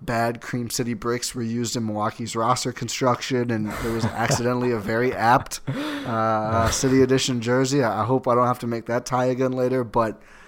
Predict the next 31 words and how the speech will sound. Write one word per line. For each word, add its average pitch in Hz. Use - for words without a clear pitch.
uh, 101
yeah, 123
so, 151
uh, 170
there's 196
a 202
tie. 147
I 135
mean, 127
it's 143
not 170
the 180
worst 131
thing 120
ever. 104
They're 110
not 123
awful, 117
I 151
don't 156
think. 160
I 123
think 135
that 117
they 123
look 123
clean 131
enough. 113
I, 120
I, 120
I'm 120